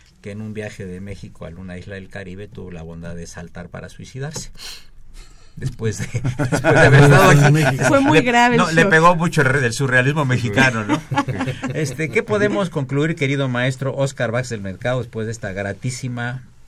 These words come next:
Speaker 1: plática con tan distinguidas personalidades de la Facultad de Derecho y del mundo de la cultura?
Speaker 2: Que hay que ser muy cuidadoso en los dos aspectos del derecho de autor.
Speaker 1: Ok.
Speaker 2: Por un lado, el derecho moral, que es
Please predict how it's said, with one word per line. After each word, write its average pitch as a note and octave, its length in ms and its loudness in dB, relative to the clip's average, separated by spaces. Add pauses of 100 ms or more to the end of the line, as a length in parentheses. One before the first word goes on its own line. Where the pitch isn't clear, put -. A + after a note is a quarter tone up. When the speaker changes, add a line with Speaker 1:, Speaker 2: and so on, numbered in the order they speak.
(300)
Speaker 1:
plática A2+ 500 -8
con F2 180 -14
tan F2+ 180 -12
distinguidas A2 540 -8
personalidades F2+ 680 -12
de F#2 80 -12
la E2+ 100 -10
Facultad - 420 -18
de F2 100 -12
Derecho - 320 -20 (120)
y B2 60 -14
del G#2 140 -10
mundo G#2 220 -8
de G2 40 -10
la F2 100 -12
cultura? D#2 360 -20 (1120)
Speaker 2:
Que E3 80 -4
hay F3 60 0
que F3 120 2
ser D3 160 2
muy D3 160 4
cuidadoso G#2+ 840 -6
en G2+ 160 -6
los G2 180 -6
dos A2+ 180 -8
aspectos G2+ 560 -10
del F2 120 -10
derecho F#2+ 340 -8
de F2 80 -10
autor. D2+ 300 -14 (480)
Speaker 1:
Ok. F#2 120 -16 (400)
Speaker 2:
Por A2 160 -4
un C3+ 140 4
lado, A#2 380 0 (920)
el G2 140 -10
derecho G#2+ 500 -8 (380)
moral, G#2+ 400 -4 (840)
que G#2 120 -8
es - 280 -8